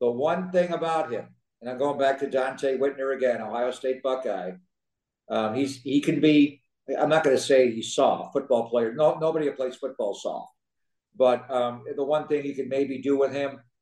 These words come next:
is try to reroute him and be physical with him. But he's the real deal. I, I think right now, Matt, you're looking at,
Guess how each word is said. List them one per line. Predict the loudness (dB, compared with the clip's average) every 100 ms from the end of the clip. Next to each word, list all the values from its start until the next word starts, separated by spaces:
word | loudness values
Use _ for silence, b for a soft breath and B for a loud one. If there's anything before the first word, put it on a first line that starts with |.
| _ _
is | -4 0
try | 4 4
to | 6
reroute | 4 6 4 4 4
him | 0 -2
and | -6
be | -12 -4
physical | 0 2 0 0 4 4 2 _ _ _ 2
with | 2 2
him. | -2 -4 -8 _ _ _ _ _
But | 2 4
he's | 4 2
the |
real | 2 4 2
deal. | 2 0 2
I, | 0 0
I |
think | 0 0
right | -2 -2
now, | -2 -6
Matt, | -6 -6
you're | -4 -4
looking | -4 -2
at, | -2 -4